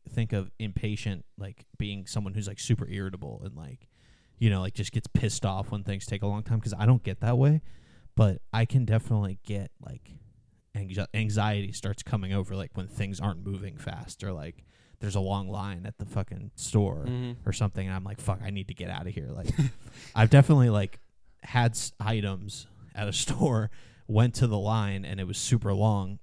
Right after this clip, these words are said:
Speaker 1: and I'm just like, "Fuck it, I'm putting it back. I'm not doing this shit." And I just leave, you know, like,
Speaker 2: Ah.
Speaker 1: and I would always, I never really knew what that was, but the more I thought about it, it's like, that's just being impatient, <laughs> you know? So,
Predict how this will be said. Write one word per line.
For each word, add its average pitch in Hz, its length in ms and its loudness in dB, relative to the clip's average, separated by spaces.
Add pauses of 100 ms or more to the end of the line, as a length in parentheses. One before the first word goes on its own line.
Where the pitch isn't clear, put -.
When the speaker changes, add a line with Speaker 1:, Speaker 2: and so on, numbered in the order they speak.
Speaker 1:
and 104 120 2
I'm 98 160 -6
just 92 140 -6
like, 90 140 -8
"Fuck 98 240 -2
it, 90 100 -8
I'm 98 120 -8
putting 98 240 -4
it 110 100 -10
back. 92 180 -8
I'm 98 80 -8
not 98 140 -4
doing 87 180 -6
this 95 140 -8
shit." - 200 -6
And 104 120 -4
I 101 100 -2
just 98 240 -6
leave, 101 420 0
you 107 100 2
know, 101 180 2
like, 120 140 0
Speaker 2:
Ah. 101 220 -8 (460)
Speaker 1:
and 110 240 0 (180)
I 117 120 8
would 123 100 8
always, 135 380 6 (100)
I 120 120 8
never 139 200 4
really 127 220 6
knew 117 120 8
what 123 120 6
that 95 160 -2
was, 101 560 2
but 95 140 -4 (180)
the 98 80 -6
more 107 160 0
I 101 80 0
thought 117 280 -2
about 95 280 -8
it, - 80 -12
it's - 160 -14
like, - 260 -14 (540)
that's 110 280 0
just - 380 -2 (140)
being 107 260 2
impatient, 120 540 2 (160)
<laughs> - 160 -18
you 131 320 8
know? 117 240 6
So, 101 380 0